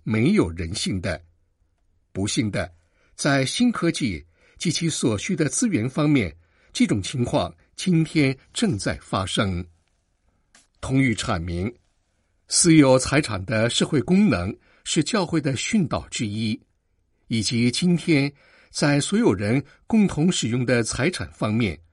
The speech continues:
我们也必须列出繁荣的新形式，专利、算法、数字平台、科技基础建设、数据，以免排斥或剥夺自由的新形式萌生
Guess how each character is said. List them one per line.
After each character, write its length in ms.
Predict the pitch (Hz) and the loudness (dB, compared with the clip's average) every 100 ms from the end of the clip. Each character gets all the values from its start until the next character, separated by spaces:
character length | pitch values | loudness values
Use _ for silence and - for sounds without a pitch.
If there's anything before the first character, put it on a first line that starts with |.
| _ _ _ _ _ _ | _ _ _ _ _ _
我 180 | - 107 | -2 -2
们 260 | 92 107 123 _ _ | 0 -2 -4 _ _
也 180 | - 117 | 0 0
必 120 | - | 2
须 220 | 135 - 185 | -2 0 0
列 180 | 226 | 2
出 380 | 110 - 151 135 - _ | 0 0 0 0 -2 _
繁 280 | - - 143 | -8 -2 0
荣 200 | 180 123 | 0 0
的 160 | 117 | -2
新 300 | 113 - 214 | -2 0 2
形 280 | 220 - 85 | 2 0 -4
式， 360 | - - 92 69 _ _ _ _ _ _ _ | -2 -2 -4 -6 _ _ _ _ _ _ _
专 380 | - 139 131 135 | -2 0 0 0
利、 340 | 131 95 80 - - | -2 -2 -8 -12 -10
算 360 | - 185 143 | 0 2 2
法、 400 | 107 131 87 71 - _ | 2 0 -2 -4 -16 _
数 260 | - - 208 | -6 0 0
字 160 | - | 2
平 300 | 120 - 120 | -2 -2 -2
台、 420 | - - 87 90 - _ _ - | -2 -2 -4 -4 -8 _ _ -8
科 220 | - 220 | -2 -2
技 200 | - 165 | 0 -2
基 160 | - 220 | 0 -2
础 200 | - 87 | -2 -6
建 280 | - 170 | 0 0
设、 360 | 104 - 104 82 - | 0 -2 -2 -4 -12
数 360 | - - 202 95 | -10 -2 0 0
据， 280 | - 113 78 _ _ _ _ _ _ _ | -2 -4 -6 _ _ _ _ _ _ _
以 160 | 117 165 | -2 4
免 200 | 214 101 | 4 2
排 240 | - 113 | -4 -4
斥 340 | 120 - 113 85 - - | -2 -2 -4 -6 -14 -6
或 200 | - 143 | 0 0
剥 240 | - 226 | 2 -2
夺 180 | - 139 | 0 -2
自 200 | 147 226 | 0 -2
由 180 | 117 113 | -2 0
的 220 | 147 98 - | -2 -4 -6
新 340 | - - 226 220 | -12 0 2 2
形 220 | - 123 | 0 -4
式 220 | - 123 | -2 -2
萌 240 | 82 85 110 | -2 -4 -2
生 320 | - 123 | 0 0